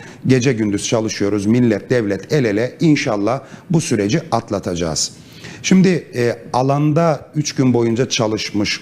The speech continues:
orada olan biten her şeyi görmüş, yetkililerle konuşmuş birisi olarak ekranlardan,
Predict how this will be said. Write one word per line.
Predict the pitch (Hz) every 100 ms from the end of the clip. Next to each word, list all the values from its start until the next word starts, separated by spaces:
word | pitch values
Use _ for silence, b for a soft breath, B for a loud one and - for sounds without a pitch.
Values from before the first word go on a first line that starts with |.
| -
orada | 123 110
olan | 107 117 117 117 107
biten | 113 120 107 117 -
her | 117 120
şeyi | - 104 101
görmüş, | 104 98 92 98 -
yetkililerle | 110 113 - 110 110 104 101 -
konuşmuş | 110 113 - 120 -
birisi | 98 95 104 -
olarak | 139 110 135 - B B B B B
ekranlardan, | 143 147 135 120 113 107 101 123 147